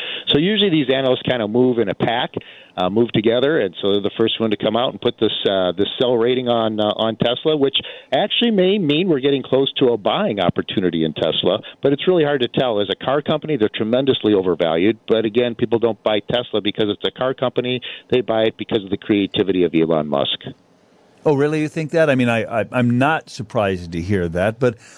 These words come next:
Speaker 2: I'm also a little surprised to hear that because Elon is a very controversial, a less popular figure these days.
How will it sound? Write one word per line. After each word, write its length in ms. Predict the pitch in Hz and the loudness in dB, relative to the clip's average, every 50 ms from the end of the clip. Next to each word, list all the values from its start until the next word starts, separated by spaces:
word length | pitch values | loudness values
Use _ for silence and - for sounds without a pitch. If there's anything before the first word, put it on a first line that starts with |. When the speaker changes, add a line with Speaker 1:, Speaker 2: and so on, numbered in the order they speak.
| - - | -10 -6
Speaker 2:
I'm 160 | - 123 131 | -4 -2 0
also 440 | 135 131 127 - - 135 123 120 117 - - | 0 -2 -2 -4 -4 -4 -4 -4 -6 -10 -10
a 120 | 123 123 | -8 -8
little 500 | 123 131 147 175 214 202 - - 151 127 | -8 -6 -2 0 2 2 2 0 -2 -2
surprised 540 | 113 - - 110 - - 113 104 104 104 101 | -4 -4 -6 -6 -2 0 0 0 0 0 -2
to 80 | 110 104 | -2 0
hear 100 | 113 117 | 2 2
that 140 | 131 147 | 2 0
because 240 | 151 143 170 156 143 | 0 -2 -2 0 2
Elon 320 | 175 170 160 160 156 151 143 | 2 2 4 2 2 0 -2
is 100 | 123 113 | -2 -2
a 20 | |
very 200 | 123 127 120 113 | -2 -2 -2 -2
controversial, 960 | - 131 123 117 - 117 101 110 117 113 - - 123 113 110 110 110 104 107 - - - - - - | -2 -2 -2 -2 -2 -2 0 0 0 -2 -2 0 2 2 2 2 0 -2 -4 -8 -20 -20 -20 -6 -2
a 140 | 127 120 120 | 0 0 2
less 340 | 113 117 123 127 117 - | 2 2 2 0 0 -4
popular 600 | - - - 139 135 143 - 143 120 104 101 90 | -10 -6 -2 -2 -2 0 0 0 0 0 0 -2
figure 400 | - - - 117 104 92 95 90 | -4 -4 -2 -2 0 0 -2 -2
these 340 | 82 98 110 127 131 113 95 | 0 2 2 2 0 -2 -4
days. 420 | 95 98 71 65 65 80 95 - | -4 -4 -4 -4 -4 -6 -6 -8